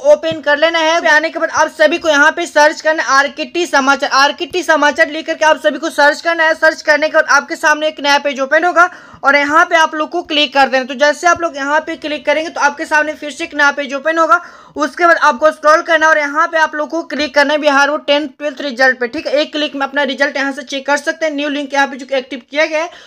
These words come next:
तो जैसे ही आप लोग यहाँ पे एक बार क्लिक कर देते तो आपके सामने फिर से एक नया पेज ओपन होगा। उसके बाद सारा जानकारी आप लोग को यहाँ पे अच्छे से पढ़ लेना है। उसके बाद आप लोग को स्क्रॉल करके नीचे को थोड़ा सा आना है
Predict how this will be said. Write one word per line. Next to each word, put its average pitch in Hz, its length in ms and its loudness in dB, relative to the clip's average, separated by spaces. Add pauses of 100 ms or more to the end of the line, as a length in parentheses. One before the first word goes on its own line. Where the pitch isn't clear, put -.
(240)
तो 262 60 -10
जैसे 302 320 2
ही 370 80 2
आप 320 180 4
लोग 311 160 -8
यहाँ 294 260 0
पे 320 100 -4
एक 277 100 -10
बार 311 140 0
क्लिक 285 280 -8
कर 277 160 4
देते 311 220 -4
तो - 120 -12
आपके 269 300 0
सामने 294 360 -2
फिर 285 160 -12
से 302 120 -4
एक 294 60 -6
नया 294 140 2
पेज 269 220 2
ओपन 302 200 0
होगा। 320 300 2 (380)
उसके 285 260 -4
बाद 330 140 4
सारा 302 260 2
जानकारी 311 440 0
आप 302 180 0
लोग 302 120 -6
को 302 80 2
यहाँ 285 180 4
पे 254 100 -6
अच्छे 269 260 -2
से 311 140 -8
पढ़ 277 240 -2
लेना 320 200 2
है। 330 100 -2 (320)
उसके 320 340 0
बाद 320 180 4
आप 285 200 0
लोग 311 120 -4
को 311 120 4
स्क्रॉल 302 360 2
करके 311 280 -2
नीचे 277 340 -4
को 302 160 0
थोड़ा 285 240 2
सा 294 140 -6
आना 277 200 4
है 311 200 -2